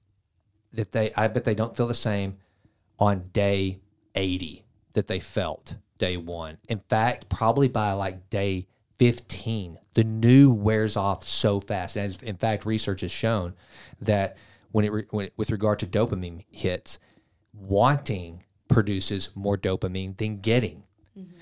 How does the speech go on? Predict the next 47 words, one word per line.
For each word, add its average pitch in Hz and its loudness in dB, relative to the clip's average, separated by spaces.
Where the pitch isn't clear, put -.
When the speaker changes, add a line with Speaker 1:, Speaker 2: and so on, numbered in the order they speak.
Speaker 1:
So - 6
re-, - 0
al-, 139 4
always 156 2
remember 131 0
that. 104 -4
If - -6
you 123 -4
guys 156 2
start 131 0
to 139 -4
think 123 -4
to - -8
yourselves, 92 -6
"I 107 4
want 113 4
this - 0
thing 104 -2
so 131 6
badly," 104 -2
and 113 2
you 117 2
all 113 8
of 120 4
a - -6
sudden 117 -2
start - -6
kind 113 -4
of - -6
feeling 113 0
excited 101 -4
about 113 0
it 123 0
and - -10
you 98 -6
start - -4
shopping 104 0
for 120 0
it - 2
and 113 -6
you 104 -2
wanna 101 -2
go 104 2
out 101 2
and 98 -10
get 101 -2
it, 127 -4